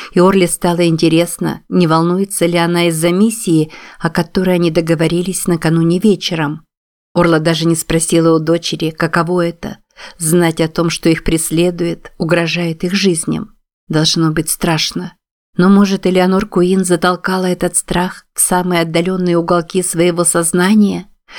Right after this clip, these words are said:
Что, если детская чувствительность губила ее, утягивая в пропасть безумия, как Шоу, когда она чего-то не понимала? Тайка щебетал песню, пока ел.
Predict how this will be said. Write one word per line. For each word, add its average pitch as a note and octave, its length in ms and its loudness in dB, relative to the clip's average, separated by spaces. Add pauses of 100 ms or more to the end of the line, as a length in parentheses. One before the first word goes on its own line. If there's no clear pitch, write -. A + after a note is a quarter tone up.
(160)
Что, - 280 -2
если G3 340 0
детская F#3+ 440 0
чувствительность F#3+ 840 -2
губила F3+ 460 0
ее, G3 440 0 (200)
утягивая F#3+ 600 0
в - 120 -10
пропасть F#3+ 440 0
безумия, F#3+ 720 2 (140)
как - 260 -4
Шоу, G3 600 0 (420)
когда D#3+ 400 0
она D#3 200 0
чего-то D#3 440 0
не D#3+ 120 2
понимала? E3 720 0 (680)
Тайка F3 380 0
щебетал E3 540 -2
песню, E3+ 460 -4
пока D#3+ 300 -4
ел. E3+ 440 -4